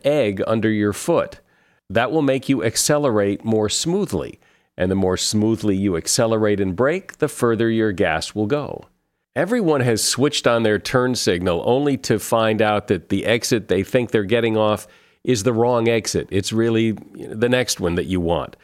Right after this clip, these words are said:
But what you should do is really get off at that exit, because the person behind you may not be paying attention, figuring you're already turning,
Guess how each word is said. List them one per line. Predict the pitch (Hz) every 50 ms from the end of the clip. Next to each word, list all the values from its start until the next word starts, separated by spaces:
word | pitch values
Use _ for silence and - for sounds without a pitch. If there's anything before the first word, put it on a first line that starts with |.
| - - - - - - - _ _ _
But | 110 110
what | 113 135 120
you | 98 127 117
should | - - 131 113 110
do | 131 160 185 185 151 139 135 - -
is | 127 131 101 107
really | 127 139 139 135 131 131 123 - - - _ _ _ _ 120
get | 101 131 131 127
off | 120 123 117 - -
at | 101 -
that | - 101 98 98
exit, | 98 98 92 - - - 67 - - _ _
because | - 113 - 131 107 85
the | 107 107
person | - - 165 180 208 - - 226
behind | 180 165 127 131 147 151 160 135
you | 110 110
may | 98 98 104 101 104
not | 107 113 131 139 -
be | - 127 113
paying | - - 127 120 120 117 113
attention, | 101 - - 135 127 127 - - 156 156 151
figuring | - - 139 131 120 104 113 117 117 113 110
you're | 101 98 107 123 135 127
already | - - 104 113 127 135 120 117 117 117 117 107
turning, | - - 131 123 127 139 147 156 165